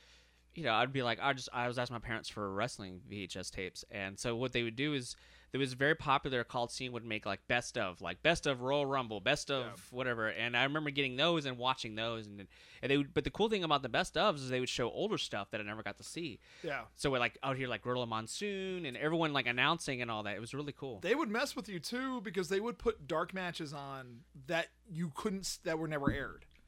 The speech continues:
Speaker 1: Mm-hmm.
Speaker 2: So, fun fact, the first ever ladder match, everyone thinks it was Sean Razor at WrestleMania ten. It wasn't.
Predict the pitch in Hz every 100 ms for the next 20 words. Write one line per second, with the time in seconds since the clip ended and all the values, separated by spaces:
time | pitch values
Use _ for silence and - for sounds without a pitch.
0 | 139 135 131 - - 208 196 180 165 -
1 | _ _ - - 226 226 190 175 160 -
2 | 180 - - 208 226 - 208 175 180 156
3 | 156 156 143 110 - - 139 147 175 175
4 | 170 165 139 143 151 143 - - 160 147
5 | 131 131 123 113 90 _ _ - - -
6 | _ _ 139 131 143 139 156 139 131 -
7 | 123 113 123 _ - 147 - 139 170 143
8 | 139